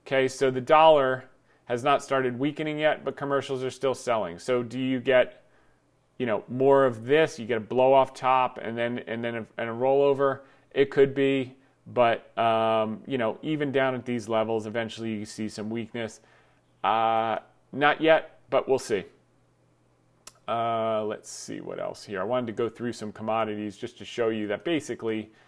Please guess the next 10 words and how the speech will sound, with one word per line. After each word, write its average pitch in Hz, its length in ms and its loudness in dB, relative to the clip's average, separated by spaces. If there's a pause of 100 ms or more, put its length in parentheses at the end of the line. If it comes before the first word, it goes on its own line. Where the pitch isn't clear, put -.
(260)
everything 127 440 0
other 110 220 -2
than 104 160 -6
energy 104 520 -6
is 98 160 -10
weakening. 131 600 -4 (540)
And, 107 640 -4
uh, 104 380 -2
the 110 100 -12
Fed's 139 260 0